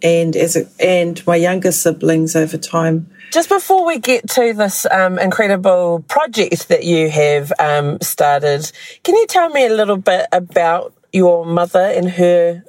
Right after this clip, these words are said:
Speaker 2: upbringing and what some of her motivations for, for fighting for te reo were?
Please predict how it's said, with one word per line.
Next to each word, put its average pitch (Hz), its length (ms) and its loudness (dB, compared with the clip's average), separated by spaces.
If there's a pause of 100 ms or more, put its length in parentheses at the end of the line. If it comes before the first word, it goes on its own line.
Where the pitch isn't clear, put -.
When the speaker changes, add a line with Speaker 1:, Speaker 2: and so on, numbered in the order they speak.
Speaker 2:
upbringing 220 480 0
and 208 140 2
what 190 180 -2
some 208 140 0
of 190 120 -2
her 196 140 0
motivations 180 920 0
for, 180 460 0 (240)
for 185 140 0
fighting 175 680 0
for 160 240 2
te 175 200 0
reo 160 240 2
were? 233 320 -2